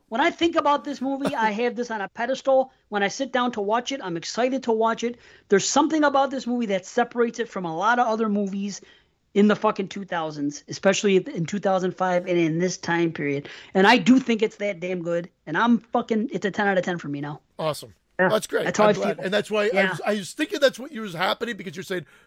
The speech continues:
Speaker 2: both movies have been, uh, like, affected and, and, and one, and both have changed. And I thought you might have gone up to a ten, which is great. Like, it
Speaker 1: Yeah, I, I,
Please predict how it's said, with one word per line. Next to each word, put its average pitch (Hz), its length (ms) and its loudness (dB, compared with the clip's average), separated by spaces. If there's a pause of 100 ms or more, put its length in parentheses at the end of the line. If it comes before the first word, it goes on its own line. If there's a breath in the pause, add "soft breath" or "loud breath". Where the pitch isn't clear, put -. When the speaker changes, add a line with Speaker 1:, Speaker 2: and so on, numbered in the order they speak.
(240 soft breath)
Speaker 2:
both 269 220 0
movies 240 300 -6
have 180 100 -10
been, 208 120 -2
uh, 214 120 -6
like, 165 260 -8 (300)
affected 220 440 -6
and, 170 140 -8
and, 165 220 -8
and 160 380 -10
one, 180 380 -8
and 156 140 -10
both 202 180 -2
have 170 120 -10
changed. 202 440 -10
And 147 140 -10 (340 soft breath)
I 151 100 -8
thought - 260 2
you 180 100 0
might 165 140 0
have 135 100 -6
gone 147 180 -2
up 139 120 -4
to 135 100 -8
a 120 60 -10
ten, 135 200 -10
which 175 140 -6
is 160 120 -6
great. 214 280 0 (480)
Like, 151 260 -6
it 175 80 -6
Speaker 1:
Yeah, 233 260 6 (100)
I, 226 240 0
I, - 20 2